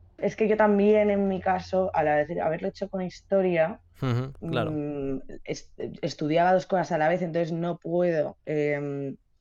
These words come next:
Speaker 1: calibrar, ¿no? O puedo opinar, mm, sobre esto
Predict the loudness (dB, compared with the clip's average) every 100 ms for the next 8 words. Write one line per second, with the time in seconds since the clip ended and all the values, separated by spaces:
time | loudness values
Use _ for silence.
0 | _ _ _ _ _ -2 0 2 2 2
1 | 2 0 4 4 2 0 -2 0 -2 -2
2 | -4 -2 0 -2 -4 -8 -8 -10 -12 _
3 | _ _ _ _ -6 -2 0 -2 0 0